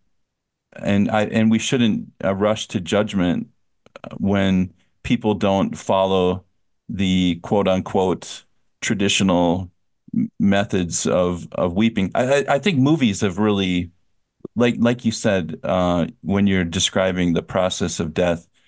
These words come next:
um, in the movies, you know, the, the, uh,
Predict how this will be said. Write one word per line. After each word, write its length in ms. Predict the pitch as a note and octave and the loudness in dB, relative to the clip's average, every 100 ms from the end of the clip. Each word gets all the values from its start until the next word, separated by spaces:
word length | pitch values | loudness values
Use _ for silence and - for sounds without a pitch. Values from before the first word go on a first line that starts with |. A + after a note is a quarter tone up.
| _ _ _ - | _ _ _ -2
um, 340 | F#2+ F#2 F2+ | 0 2 0
in 160 | - G#2+ | 2 2
the 60 | G#2 | 4
movies, 600 | A2+ A2+ G#2 G2 F2+ - | 2 2 -2 -2 -6 -4
you 100 | F#2+ | 0
know, 380 | F#2+ F2+ F2+ F#2 - | 2 2 0 -4 -4
the, 520 | G2 F2+ F2 F2 F2 _ _ _ _ _ _ - | 0 2 2 0 -4 _ _ _ _ _ _ -10
the, 480 | F#2 G2 F#2 F2+ | -2 0 2 2
uh, 320 | F2+ F2 E2+ | 2 2 0